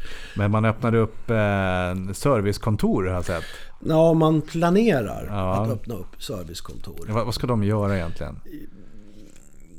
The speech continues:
Speaker 1: Är inte det Socialdemokraternas
Speaker 2: Jag
Speaker 1: service? Eller är det
Speaker 2: brukar ka-,
Speaker 1: statliga
Speaker 2: jag brukar
Speaker 1: servicekontor?
Speaker 2: kalla det, jag brukar kalla det för Tofta-kontor. Tofta är ett bra ryskt ord som
Speaker 1: <laughs>
Speaker 2: betyder låtsasarbete.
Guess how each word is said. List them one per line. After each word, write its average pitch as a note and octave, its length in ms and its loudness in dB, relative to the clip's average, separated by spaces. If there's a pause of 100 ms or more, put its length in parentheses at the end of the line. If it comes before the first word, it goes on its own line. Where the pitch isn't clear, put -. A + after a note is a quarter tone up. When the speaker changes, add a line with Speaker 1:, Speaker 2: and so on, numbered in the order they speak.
(120)
Speaker 1:
Är A#2+ 80 0
inte A#2 160 2
det C#3 80 2
Socialdemokraternas G#2+ 1040 -2
Speaker 2:
Jag - 0 -
Speaker 1:
service? F2 280 0
Eller F#3+ 60 4
är G3+ 40 0
det A3 80 0
Speaker 2:
brukar F#3+ 80 4
ka-, B2+ 240 2
Speaker 1:
statliga D#3+ 280 2
Speaker 2:
jag - 80 2
brukar - 120 2
Speaker 1:
servicekontor? - 500 0
Speaker 2:
kalla D3+ 260 2
det, C#3+ 220 2 (240)
jag D3 140 -2
brukar D3 180 -6
kalla C#3 320 0
det C3+ 100 -2
för C#3 120 -8
Tofta-kontor. - 880 -6
Tofta - 400 -6
är G#2+ 40 -6
ett G#2+ 80 -14
bra A2 260 -8
ryskt G#2+ 400 -10
ord C3 140 2 (220)
som A#2 100 -2
Speaker 1:
<laughs> G#2+ 40 -6
Speaker 2:
betyder A#2 280 -4
låtsasarbete. A#2 880 -8